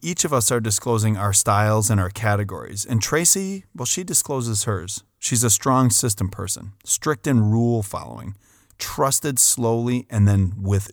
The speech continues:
deep loyalty once she trusted you, strong-hearted, deeply caring, intelligent, organized, thoughtful, and reflective, or something like that from my memory.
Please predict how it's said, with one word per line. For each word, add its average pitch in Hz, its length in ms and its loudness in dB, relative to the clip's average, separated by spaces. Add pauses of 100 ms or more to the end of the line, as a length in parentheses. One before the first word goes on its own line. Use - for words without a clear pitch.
deep 101 300 -2
loyalty 92 680 -4
once 87 220 -10
she - 160 -8
trusted - 460 -16
you, 101 140 -16 (260)
strong-hearted, 101 800 2
deeply 113 360 0
caring, 101 380 -2
intelligent, 110 640 0
organized, 104 540 0
thoughtful, 107 420 0 (320)
and 113 180 4
reflective, 101 640 0 (320)
or 95 60 -4
something 107 400 2
like 85 220 -6
that 82 200 -8
from - 180 -10
my 85 120 -10
memory. 90 380 -10